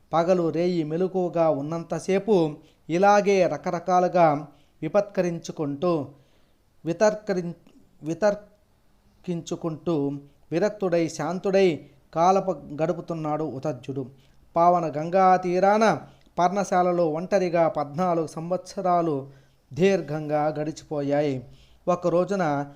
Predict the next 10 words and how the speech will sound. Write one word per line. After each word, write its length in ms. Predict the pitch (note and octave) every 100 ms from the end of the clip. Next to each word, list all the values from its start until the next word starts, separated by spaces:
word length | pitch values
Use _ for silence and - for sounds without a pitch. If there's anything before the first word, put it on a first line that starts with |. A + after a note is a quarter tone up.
| - _ -
ఒక 180 | F3 E3+
నిషాదుడు 840 | D#3 - G#3 G#3 G3 F3 C#3+ C#3+ C#3+ _ _ -
క్రూర 320 | F#3+ A#3 A#3
మృగాలను 600 | G3+ F3 F3+ G3+ F#3+ F#3
వేటాడుతూ 800 | C#3+ E3 F3 G3 G3 G3+ A3+ E3 - - _ _ -
పర్ణశాల 540 | F#3 G#3 F#3+ F#3 E3+ E3+
వైపు 360 | E3 D#3+ D#3 D#3
వచ్చాడు. 520 | E3+ - D#3+ C3+ C3+ - - _ _
అతడి 260 | D3+ D#3 D3+
ఆకారం 600 | C#3+ E3 F#3+ F3+ E3+ E3